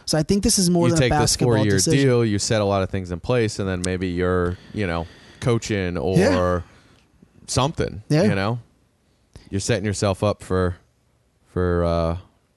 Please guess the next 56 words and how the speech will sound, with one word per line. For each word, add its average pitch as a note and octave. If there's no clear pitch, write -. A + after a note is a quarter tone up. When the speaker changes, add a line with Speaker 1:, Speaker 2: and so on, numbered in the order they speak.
Speaker 2:
you -
got D#2+
a -
little F2
Speaker 1:
Ooh. -
Speaker 2:
battery G2
warning. G#2
We've A#2+
been G2+
live F#2+
for, E2+
what, E2+
like, D#2+
twenty F2+
minutes G2+
now? A2+
Speaker 1:
Yeah, E3+
we're G3
gonna A#3
cut E3+
this D#3+
live D3+
Speaker 2:
Yeah, -
cut D#3+
Speaker 1:
feed D#3
Speaker 2:
that D#3
Speaker 1:
off A#2
so D3+
Speaker 2:
Instagram D3+
Speaker 1:
we D3
Speaker 2:
feed -
Speaker 1:
can, C#3+
Speaker 2:
off. C#3+
That's C#3
too C3+
Speaker 1:
uh, C3+
Speaker 2:
much. G#2+
Speaker 1:
it's -
too G3
long. C#3+
I E3
actually -
forgot C3
about B2+
it. -
Speaker 2:
Yeah. D#3+
Speaker 1:
I E3
just, B2+
I C#3+
honestly E3+
Speaker 2:
<laughs> -
Yeah. -
Speaker 1:
just -
forgot C#3+
about B2+
it. -